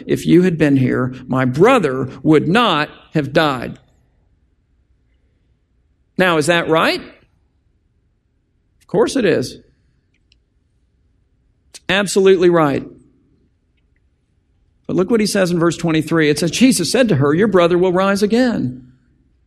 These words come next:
And she then responds to him and says, "Well, I, I know that he'll rise again in the resurrection on the last day." Now, what is she saying? She's just parroting forth what the Jewish people primarily believed in her day, which is that a day is set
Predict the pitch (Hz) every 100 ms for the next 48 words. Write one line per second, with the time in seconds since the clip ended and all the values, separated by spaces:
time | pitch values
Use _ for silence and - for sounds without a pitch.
0 | _ _ _ _ _ _ _ _ 185 202
1 | 269 247 226 202 - 233 254 190 196 247
2 | 269 208 185 196 170 214 151 185 - 170
3 | 170 180 220 175 151 143 135 - 160 180
4 | 175 151 156 185 160 151 160 165 156 165
5 | 180 160 147 143 156 156 151 240 214 175
6 | 190 220 214 208 262 240 156 214 185 233
7 | 208 - - - 247 247 190 165 160 -
8 | 254 220 151 151 165 180 165 190 180 -
9 | 190 175 151 165 156 175 196 160 147 175
10 | 254 247 160 170 151 180 208 214 196 -
11 | 151 147 190 - - 156 165 160 170 175
12 | 262 254 185 170 185